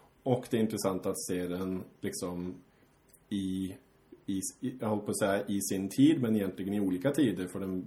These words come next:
det är ju flera lager där, och de två, mm, skapelseberättelserna har ju lite olika,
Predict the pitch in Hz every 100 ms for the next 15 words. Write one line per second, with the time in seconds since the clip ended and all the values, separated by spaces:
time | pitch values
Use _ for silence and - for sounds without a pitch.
0 | 101 98 92 - 98 92 95 90 87 101
1 | 127 92 90 90 - - - - - 92
2 | 92 90 123 139 135 131 - 117 113 -
3 | - 120 - 95 90 90 - 90 - 92
4 | 92 - - - - _ - 95 92 90
5 | 95 92 82 82 98 92